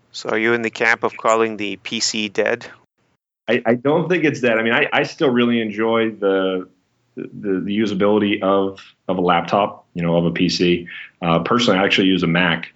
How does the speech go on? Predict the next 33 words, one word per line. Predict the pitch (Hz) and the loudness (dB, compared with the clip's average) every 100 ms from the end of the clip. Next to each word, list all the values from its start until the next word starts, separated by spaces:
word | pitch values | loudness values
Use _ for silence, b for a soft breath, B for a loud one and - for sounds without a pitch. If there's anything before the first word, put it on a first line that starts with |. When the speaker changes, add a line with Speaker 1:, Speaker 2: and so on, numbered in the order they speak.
| _ | _
Speaker 2:
but | 90 82 85 | -2 -2 0
my | 87 | 0
wife | 85 90 85 | 2 2 2
has | 90 82 | 0 2
a, | 85 85 | 2 2
a | 85 | 0
P | 85 90 | -2 -2
C. | 82 87 85 | 0 0 0
We | 85 80 | 0 -2
still | - 92 | -2 0
run | 85 87 85 | 0 0 0
Windows. | 85 85 82 - - - - _ _ _ - | 2 2 2 0 -4 -14 -20 _ _ _ -8
We | 85 | -2
run | 82 82 | 0 2
Windows | 82 80 80 | 2 0 0
seven | 87 82 80 | -2 0 0
on | 78 | 0
that. | 80 85 - _ _ _ - | 0 -2 -6 _ _ _ -4
I | 95 | -2
don't | 117 143 | 0 0
think | 156 135 | 0 0
it'll | 127 | 0
go | 110 101 | 2 2
away. | 95 90 | 2 0
I | |
mean, | 98 107 | 0 -2
the | |
way | 120 139 | 0 0
I | 131 | 0
look | 117 110 | 0 0
at | 95 90 | 0 0
it | |
is | 87 87 - | -4 -8 -14